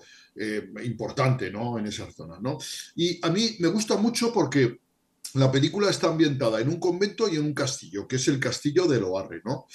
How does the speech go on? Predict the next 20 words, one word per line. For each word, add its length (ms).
Eh, 260
y, 380
y, 360
y 120
luego, 240
en 60
segundo 340
lugar, 260
porque 240
a 60
mí 420
este 320
cine, 400
que 160
es, 220
al 160
fin 160
y 40
al 140
cabo, 380